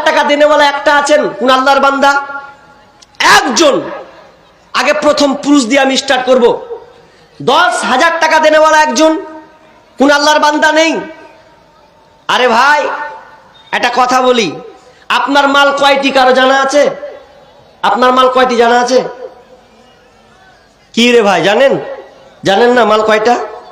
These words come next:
রাবি হচ্ছেন আবু হুরায়রা। আ-, আল্লাহ রাসূল বলছেন সাহাবীদেরকে যে, "তোমাদের মাল কয়টি? তোমরা কয়টা, নিজের মাল কয়টি?" তো বলছে, "তোমরা নিজের মালকে ভালোবাসো না।" প্রথমে বলছে, "তোমরা নিজের মালকে ভালোবাসো না পরের মালকে ভালোবাসো?"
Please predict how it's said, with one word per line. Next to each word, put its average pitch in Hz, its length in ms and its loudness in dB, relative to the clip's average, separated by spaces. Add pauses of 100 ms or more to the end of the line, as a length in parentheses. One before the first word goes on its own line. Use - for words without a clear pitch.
(640)
রাবি 214 300 2
হচ্ছেন 262 300 2
আবু 240 220 0
হুরায়রা। 240 340 2
আ-, 143 120 -4 (600)
আল্লাহ 165 340 0
রাসূল 233 240 -2
বলছেন 247 320 0
সাহাবীদেরকে 233 560 0
যে, 254 100 0
"তোমাদের 254 440 2
মাল 240 220 0
কয়টি? 220 400 0
তোমরা 220 240 0
কয়টা, 226 380 0
নিজের 208 420 0
মাল 226 160 2
কয়টি?" 202 400 0 (640)
তো 185 80 2
বলছে, 202 160 2
"তোমরা 240 260 2
নিজের 247 360 2
মালকে 247 320 2
ভালোবাসো 240 400 2
না।" 220 60 0
প্রথমে 254 360 0
বলছে, 254 200 0
"তোমরা 262 280 0
নিজের 247 320 0
মালকে 254 280 0
ভালোবাসো 262 560 2
না 262 120 0
পরের 254 320 0
মালকে 247 260 -2
ভালোবাসো?" 226 500 -2